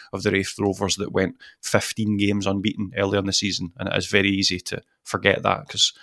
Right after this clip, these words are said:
quite so much has happened since then. But there's still a, you know, there's still a good manager and there's still a half decent team there. Um, as for Dunfermline, they have immeasurably improved in their style of football and are, have probably been the better team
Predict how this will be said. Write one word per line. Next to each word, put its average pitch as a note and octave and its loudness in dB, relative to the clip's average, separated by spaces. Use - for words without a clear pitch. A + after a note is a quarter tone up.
quite - -2
so G2 0
much - -2
has - -2
happened G2+ -4
since G2 0
then. G2 2
But A2 2
there's G#2+ 4
still G2 8
a, F2+ 2
you G#2+ -4
know, G2 4
there's F#2+ 0
still F#2 4
a F2 2
good F2 0
manager F#2 2
and F2+ -2
there's F#2 -2
still G2 0
a E2 0
half F#2 -6
decent - -4
team G#2+ 2
there. F#2+ 2
Um, G2 2
as C#3 6
for B2+ 2
Dunfermline, G2 2
they G#2 6
have F#2 0
immeasurably G#2 6
improved G2 4
in F#2 0
their F2+ 2
style F2+ 4
of F2+ -2
football G2 0
and F2+ -2
are, F2 4
have - -4
probably B2+ 6
been G2+ 0
the G2+ 0
better G#2+ 4
team D3+ 0